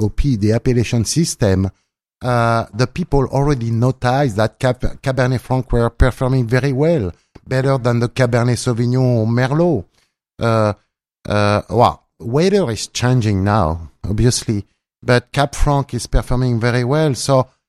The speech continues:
you know, and the appellation system locked it, saying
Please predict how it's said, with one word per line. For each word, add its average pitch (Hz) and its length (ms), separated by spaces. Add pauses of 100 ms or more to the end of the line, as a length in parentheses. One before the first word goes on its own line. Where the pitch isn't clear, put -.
(140)
you 160 140
know, 165 280
and 139 300
the 127 140
appellation 160 500
system 143 480 (100)
locked - 340
it, - 320 (360)
saying 135 500